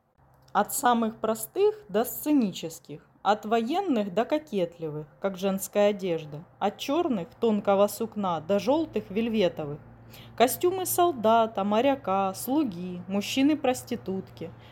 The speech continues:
посыльного, денди, герцога из комедии. Вот что я носила, причем умело и удачно. Но костюм, ожидавший меня тем утром в моей спальне в доме Дианы на Фелисити Плейс,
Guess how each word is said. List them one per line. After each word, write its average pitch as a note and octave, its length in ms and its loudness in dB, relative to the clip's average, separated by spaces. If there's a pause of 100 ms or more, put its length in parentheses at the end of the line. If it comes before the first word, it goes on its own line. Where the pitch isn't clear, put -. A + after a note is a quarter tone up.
(100)
посыльного, A3 840 2
денди, G#3+ 580 2
герцога G#3 800 0
из G#3 140 -4
комедии. F#3+ 680 -4 (340)
Вот C#4 240 4
что - 180 -2
я D4+ 180 4
носила, G#3+ 680 0
причем A3+ 440 -2
умело F4 460 4
и F#4 60 4
удачно. D4+ 680 0 (520)
Но A3+ 220 4
костюм, D#4+ 680 -2
ожидавший A3 720 2
меня A3 280 2
тем A3 300 0
утром F#3+ 460 -2
в - 20 -6
моей G#3+ 340 0
спальне F3 600 0
в E3+ 100 -14
доме F#3+ 280 -2
Дианы F#3+ 420 0
на F3+ 140 -4
Фелисити F#3+ 580 -8
Плейс, E4 520 -2